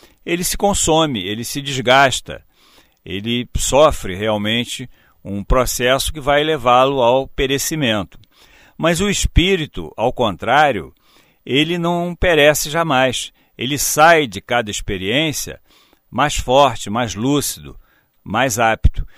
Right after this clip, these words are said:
Então, para o espírito mudar mais ou mudar menos do envoltório corpo-, o envoltório corporal, nada representa. Ele não deixa por isso de ser espírito.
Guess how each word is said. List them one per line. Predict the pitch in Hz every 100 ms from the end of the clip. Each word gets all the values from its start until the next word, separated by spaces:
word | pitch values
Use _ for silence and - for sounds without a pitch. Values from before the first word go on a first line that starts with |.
| - _
Então, | - 160 190 214
para | 190 170
o |
espírito | 139 - - 165 160 - 107
mudar | 123 117 120 139 135 - -
mais | - 113 120 110 92 -
ou | - 123
mudar | 120 107 131 113
menos | 110 117 110 90 80 - _ _ _
do | 107
envoltório | 110 113 107 104 98 95
corpo-, | - 101 - 113
o | 98
envoltório | 98 101 95 98
corporal, | 101 110 - 139 131 147 160 - _ _
nada | - 160 165 160
representa. | 160 156 170 123 127 117 - - _ _ _
Ele | 110 143
não | 156 139
deixa | 113 156 - 139
por | 131 123
isso | 127 -
de | 135
ser | - 143
espírito. | 139 - - 123 110 90 -